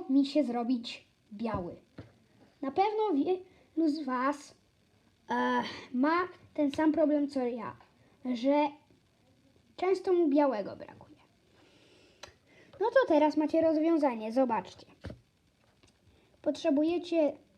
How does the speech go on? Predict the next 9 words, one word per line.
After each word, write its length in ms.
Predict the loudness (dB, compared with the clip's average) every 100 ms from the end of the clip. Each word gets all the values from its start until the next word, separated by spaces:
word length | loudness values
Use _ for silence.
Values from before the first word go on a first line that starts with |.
| _ _ -2
ja 120 | 0 2
wezmę 200 | 2 2
sobie 240 | 2 2
tyle 400 | 6 8 8 6
kremowego 800 | 2 2 2 0 0 2 2 2 -8 _ _ _ _ _ _ _ _ _ _ _ _ _ _ _ -4
i 40 | -4 -4 _
tyle 300 | 6 6 6
czarnego. 680 | 2 -2 2 2 0 -6 -8 -12 -20 _ _ _ _ _
Potem 280 | -4 0 2